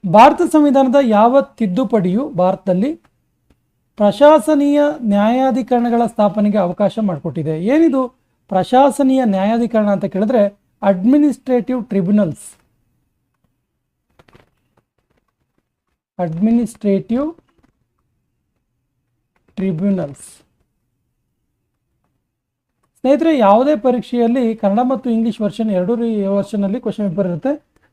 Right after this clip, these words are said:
So ಕೆಲವೊಮ್ಮೆ ಕನ್ನಡದ ಪ್ರಶ್ನೆಗಳು ವರ್ಡ್ ಹಿಂಗ ಅರ್ಥ ಆಗದಿದ್ರೆ ನೋಡಿ, ಇಲ್ಲಿ ಪ್ರಶಾಸನಿಕ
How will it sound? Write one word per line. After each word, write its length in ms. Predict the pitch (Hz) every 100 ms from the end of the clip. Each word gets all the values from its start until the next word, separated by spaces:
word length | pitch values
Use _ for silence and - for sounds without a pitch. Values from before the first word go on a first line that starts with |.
| -
So 140 | 180
ಕೆಲವೊಮ್ಮೆ 400 | 240 247 285 302
ಕನ್ನಡದ 400 | 311 240 254 269 277
ಪ್ರಶ್ನೆಗಳು 680 | 226 214 247 247 226 196 226
ವರ್ಡ್ 280 | 196 233 254
ಹಿಂಗ 260 | 233 226
ಅರ್ಥ 380 | 202 180 175 -
ಆಗದಿದ್ರೆ 500 | 240 175 175 147 262 - _ _ -
ನೋಡಿ, 120 | 233
ಇಲ್ಲಿ 120 | 240
ಪ್ರಶಾಸನಿಕ 760 | 240 196 180 233 240 254 240 233